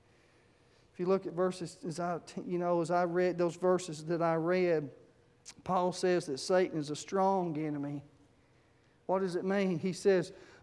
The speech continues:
"Be strong in the Lord, in the power of his might. Put on the whole armor of God, that you may be able to stand against the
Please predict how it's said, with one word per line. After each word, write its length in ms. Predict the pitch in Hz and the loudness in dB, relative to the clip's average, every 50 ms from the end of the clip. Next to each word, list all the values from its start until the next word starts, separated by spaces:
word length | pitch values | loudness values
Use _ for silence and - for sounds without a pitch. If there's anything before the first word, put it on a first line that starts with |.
| _ 165 | _ 2
"Be 160 | 147 196 214 | 4 4 4
strong 600 | - - - - 214 220 220 220 220 220 208 202 | 4 -2 -4 0 4 6 8 8 8 8 6 4
in 80 | 202 208 | 4 4
the 100 | 202 196 | 6 6
Lord, 600 | 196 202 214 226 226 220 208 196 185 170 147 - - - - - | 8 10 10 10 10 10 10 8 8 6 4 0 -6 -16 -12 -4
in 60 | 185 | 0
the 80 | 180 175 | 0 0
power 460 | 180 - - 226 220 226 220 208 202 | 0 0 2 4 6 6 8 8 6
of 80 | 180 160 | 4 4
his 280 | 160 240 233 226 - | 2 2 2 2 2
might. 280 | 214 214 214 208 202 165 | 0 2 4 4 4 4
Put 180 | - - 233 226 | 4 4 6 8
on 180 | 233 233 226 | 8 8 6
the 80 | 220 208 | 4 4
whole 360 | - 240 240 247 247 240 233 | 6 8 8 8 10 8 8
armor 300 | 226 226 226 220 220 208 | 8 8 6 4 4 2
of 120 | 202 180 | 0 0
God, 300 | 175 208 208 202 196 190 | 2 4 4 6 6 4
that 160 | 185 185 - 233 | 2 0 -2 -2
you 60 | 208 | 2
may 160 | 226 226 226 | 4 6 6
be 60 | 233 | 6
able 160 | 233 220 214 | 6 4 2
to 100 | 208 208 | 0 0
stand 300 | - - 233 226 226 220 | 0 0 0 0 2 2
against 380 | 214 196 190 226 220 196 - - | 0 0 0 -2 -2 -4 -2 4
the 160 | 202 196 190 | 6 6 6